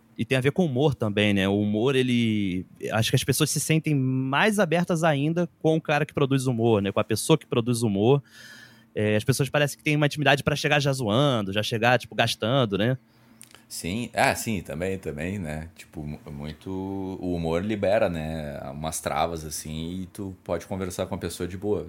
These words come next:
Speaker 2: né? É,
Speaker 1: Sim, sim.
Speaker 2: te traz uma intimidade muito maior, né? Quebra,
Speaker 1: Sim.
Speaker 2: né? Mas, tipo, enfim, como é que é lidar com esse público, né? Como é que é li-, lidar com essa galera mandando áudio toda hora, WhatsApp?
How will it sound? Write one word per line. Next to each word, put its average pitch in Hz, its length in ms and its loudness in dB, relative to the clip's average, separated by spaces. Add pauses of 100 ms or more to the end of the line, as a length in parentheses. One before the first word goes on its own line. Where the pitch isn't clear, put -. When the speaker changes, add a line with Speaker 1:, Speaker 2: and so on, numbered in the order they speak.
Speaker 2:
né? 76 180 -8 (580)
É, - 80 -10
Speaker 1:
Sim, 110 340 2
sim. 82 160 -2
Speaker 2:
te 82 220 -4 (200)
traz 92 300 2
uma 107 140 0
intimidade 98 500 0
muito 95 240 -6
maior, 95 340 0
né? 78 160 -8 (680)
Quebra, 80 200 0
Speaker 1:
Sim. 87 220 4
Speaker 2:
né? 78 140 -6 (200)
Mas, 76 640 -4
tipo, 92 760 -6 (1300)
enfim, 330 260 4
como 107 180 2
é 131 80 4
que 139 160 0
é 143 160 8
lidar 104 400 2
com 117 120 0
esse 101 140 -2
público, 98 480 -8
né? 76 180 -6
Como 80 140 -8
é 78 80 -6
que - 160 -8
é 90 160 0
li-, 87 160 -8 (380)
lidar 82 560 -4
com 80 340 -10 (180)
essa 80 260 -8
galera 78 580 -4 (120)
mandando 82 420 -6
áudio 87 360 -2
toda 78 240 -6
hora, 78 380 0
WhatsApp? 82 680 -8